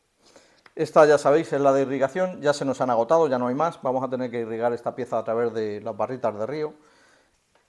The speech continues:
Eso nos permite colocar una piecita de bambú de color rosa y ahora vamos a ver qué acciones realizamos. Bueno, pues ya sabéis, voy a fertilizar a través, oh, perdón, irrigar a través de,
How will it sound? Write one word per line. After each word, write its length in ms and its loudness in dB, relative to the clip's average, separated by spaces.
Eso 220 -4
nos 100 0
permite 500 0
colocar 640 0
una 220 -4
piecita 380 -6
de 80 0
bambú 320 -2
de 100 0
color 240 0
rosa 420 -2
y 80 2
ahora 140 10
vamos 220 6
a 40 4
ver 140 4
qué 80 0
acciones 540 0
realizamos. 560 -4
Bueno, 220 -2
pues 160 -6
ya 80 4
sabéis, 480 -4
voy 260 0
a 320 6
fertilizar 560 0
a 80 4
través, 260 2
oh, 120 -6
perdón, 420 -4
irrigar 400 2
a 80 2
través 280 0
de, 440 -4